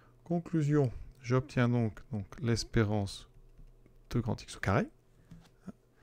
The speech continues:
moins deux fois l'espérance de x multiplié par l'espérance de x, plus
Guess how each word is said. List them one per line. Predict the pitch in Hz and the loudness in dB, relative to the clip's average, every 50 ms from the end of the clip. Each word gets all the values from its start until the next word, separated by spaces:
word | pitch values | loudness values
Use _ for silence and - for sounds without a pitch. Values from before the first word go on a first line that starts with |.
| - - _ - - - - - - | -20 -20 _ -20 -20 -20 -20 -8 -2
moins | 135 135 147 160 170 165 151 127 113 110 | 2 6 8 10 12 12 10 10 6 2
deux | 110 110 117 151 180 180 | 0 6 10 10 10 10
fois | 165 - - 170 160 151 139 | 10 4 8 10 12 12 12
l'espérance | 139 135 - - - - 135 127 120 | 10 8 6 4 2 4 4 6 6
de | 120 131 | 6 6
x | 131 127 - - | 4 4 2 0
multiplié | 135 139 156 151 - - - 156 151 - - 147 143 143 143 143 135 | 2 2 2 2 0 0 0 0 0 2 2 2 6 8 8 8 8
par | - - 123 117 113 107 107 - - - _ _ _ _ _ - - - - - - - - - - _ - - | 6 6 6 8 8 6 4 0 -10 -20 _ _ _ _ _ -20 -20 -20 -20 -20 -20 -20 -20 -20 -20 _ -6 -2
l'espérance | 131 113 - - - 107 95 87 85 80 | -2 -2 -2 -2 -2 -2 0 0 -2 -4
de | 80 98 98 | 0 2 2
x, | 113 156 - - - - - - - - - - - - - - - - - - - - - - - - _ _ _ _ _ _ _ _ _ _ _ | 2 2 0 -2 -4 -4 -4 -6 -8 -12 -20 -20 -20 -20 -20 -20 -20 -20 -20 -20 -20 -20 -20 -20 -20 -20 _ _ _ _ _ _ _ _ _ _ _
plus | - - 185 202 214 208 175 - - - - - - - | 4 8 10 10 10 10 8 6 0 -2 -2 -4 -6 -10